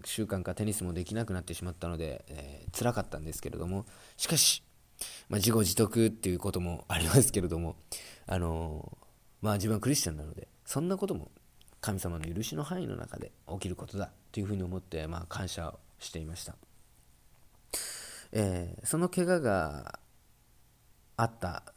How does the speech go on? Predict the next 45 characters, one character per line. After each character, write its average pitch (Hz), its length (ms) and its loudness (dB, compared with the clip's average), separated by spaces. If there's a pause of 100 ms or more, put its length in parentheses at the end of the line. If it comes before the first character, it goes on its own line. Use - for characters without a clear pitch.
(100)
そ - 200 0
ん 147 80 0
な 156 100 0
時 165 140 -2
期 - 140 -6
に 98 240 -4 (240)
あ 135 100 0
る 107 120 2
小 - 180 0
さ - 120 2
な 95 100 -2
大 - 220 -6
会 85 200 -10
が 80 240 -12
あ - 60 -8
り 85 80 -8
ま 85 100 -8
し - 120 -10
た。 - 120 -12 (1120)
え - 80 -4
っ - 40 0
と、 92 520 -2
ま - 100 -2
あ、 - 20 8
そ 202 120 6
れ 202 60 4
は 202 80 4
自 131 160 0
分 196 120 -2
が 220 80 -8
通 226 200 2
っ 226 40 2
て 226 140 -2
い 92 60 0
た - 140 -6
高 95 240 0
校 82 260 -2
と 85 260 -2
同 123 200 4
系 240 160 -2
列 208 200 -2
の 90 140 -2
大 101 200 2
学 92 240 -2
が - 160 -6